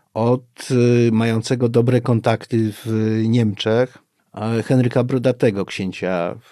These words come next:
y, śląskiego, a może nawet od jego żony świętej Jadwigi, że są tacy wykrze-, wykwalifikowani ludzie jak Krzyżacy, rycerze, prawda? I to w dodatku jeszcze mnisi rycerze,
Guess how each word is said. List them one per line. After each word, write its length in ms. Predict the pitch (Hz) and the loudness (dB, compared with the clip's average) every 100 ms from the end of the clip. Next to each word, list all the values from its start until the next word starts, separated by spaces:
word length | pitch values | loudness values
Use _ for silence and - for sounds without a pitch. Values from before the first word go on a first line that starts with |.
| - 87 - | -16 -14 -12
y, 40 | |
śląskiego, 720 | - 113 95 - 87 87 107 170 - _ _ _ | -6 -4 -4 -4 -6 -4 -6 -6 -14 _ _ _
a 120 | - 143 | -2 2
może 360 | 156 151 147 | 4 4 4
nawet 440 | 139 131 131 143 131 | 4 2 2 -2 -2
od 140 | 113 | -6
jego 280 | 123 123 120 | -6 -2 -2
żony 360 | 123 123 123 | 0 0 -2
świętej 420 | 123 - 123 123 127 | -4 -6 -6 -2 0
Jadwigi, 560 | 127 120 104 87 76 - _ _ _ _ | 0 -2 -8 -12 -20 -20 _ _ _ _
że 120 | 117 | -2
są 240 | 117 135 110 | 2 2 2
tacy 300 | 90 - 92 | 0 -4 -4
wykrze-, 340 | 107 - 104 | -4 -2 -2
wykwalifikowani 920 | 104 - 104 101 - 101 104 104 101 | -2 0 0 0 -2 -4 -2 0 0
ludzie 260 | 104 107 95 | 0 -2 0
jak 200 | 95 95 | 0 -2
Krzyżacy, 640 | - 101 87 80 - - | -6 -6 -4 -6 -8 -8
rycerze, 540 | 90 98 - 92 80 76 | -6 -4 -2 -2 -4 -10
prawda? 500 | - 78 78 95 98 | -14 -14 -6 -2 -2
I 120 | 98 | -2
to 120 | 92 | -4
w 60 | 87 | -6
dodatku 500 | 92 90 90 - 92 | -6 -6 -8 -6 -4
jeszcze 320 | 90 - - | -4 -6 -8
mnisi 480 | 95 120 135 - 110 | 0 4 4 2 -2
rycerze, 500 | 104 - 90 71 | -2 -6 -8 -10